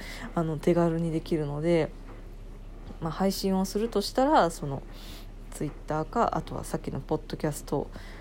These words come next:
をおすすめするかなといったような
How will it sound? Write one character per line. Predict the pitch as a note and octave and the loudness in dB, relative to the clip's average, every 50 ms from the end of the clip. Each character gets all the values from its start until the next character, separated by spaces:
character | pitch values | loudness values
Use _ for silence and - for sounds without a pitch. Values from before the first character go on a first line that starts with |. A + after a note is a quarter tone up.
| - - - | -12 -4 0
を | G#3+ G#3+ - - - | 2 2 2 2 0
お | - E3 | -2 -2
す | D#3+ - D#3+ | -2 -2 -4
す | D3+ - D#3 | -4 -2 0
め | D#3 D#3 D3+ D3+ - - - | 0 2 2 2 0 -2 -6
す | - - - D#3+ | -8 -4 -2 0
る | D3+ D#3 | 0 0
か | - D3+ C#3+ | 2 0 2
な | C#3+ D#3+ E3+ F3 F3+ F3 | 2 4 4 4 4 4
と | - D3+ | 2 -2
い | C#3+ | -2
っ | - - - | -2 -4 -4
た | - D3+ C#3+ - - - - - - | 0 0 0 0 0 -4 -10 -6 0
よ | - E3+ E3 D3+ | 2 2 2 2
う | D3 | 2
な | C#3 - - | 0 -2 -4